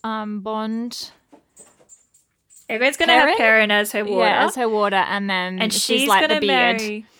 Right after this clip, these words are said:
Speaker 2: yeah, she's like the beard, but she's also gonna marry
Speaker 1: Marry
Speaker 2: Rand, who's gonna
Speaker 1: Garwin.
Speaker 2: m-, marry Garwin. And so, like, she's got three husbands. It's
Speaker 1: Oh,
Speaker 2: great.
Speaker 1: I thought she was gonna marry Garwin and that Rand was just straight up gonna be with Gallard.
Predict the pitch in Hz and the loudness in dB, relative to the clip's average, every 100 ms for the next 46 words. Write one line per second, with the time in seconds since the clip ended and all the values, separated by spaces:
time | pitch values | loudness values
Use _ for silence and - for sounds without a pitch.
0 | _ _ 302 226 190 214 254 254 294 294 | _ _ -4 0 0 -2 -6 0 0 0
1 | 302 226 196 - - - - 214 220 247 | -6 -4 -4 -4 -6 -10 -10 -8 -6 -6
2 | 285 269 262 240 220 214 220 202 202 202 | -6 -6 -4 -2 -2 0 0 2 0 2
3 | 196 190 196 208 202 196 _ 208 208 202 | 2 0 -2 -4 -4 -8 _ -8 -4 -2
4 | 208 202 196 196 - - - - 202 202 | -2 -4 -4 -6 -8 -14 -18 -4 0 2
5 | 190 - 196 214 - 196 190 202 185 - | 0 -4 -8 -12 -16 -14 -8 -2 -4 -4
6 | 220 214 202 - - 208 190 185 185 - | -12 -8 -8 -8 -12 -8 -4 -6 -8 -10
7 | 147 220 - 240 247 247 226 233 277 277 | -12 -12 -10 -4 0 0 0 -2 0 0
8 | 233 269 247 240 240 233 220 208 202 196 | -4 -10 -8 -8 -6 -4 -4 -4 -4 -2
9 | 190 190 185 185 - 190 190 - 202 190 | 0 0 -4 -8 -10 -8 -8 -8 -8 -8
10 | 185 190 202 202 190 180 185 - 185 180 | -6 -8 -8 -12 -12 -14 -12 -14 -10 -8
11 | 180 - 190 180 180 175 - 180 175 160 | -8 -10 -14 -12 -10 -12 -12 -12 -10 -10
12 | 165 180 | -10 -14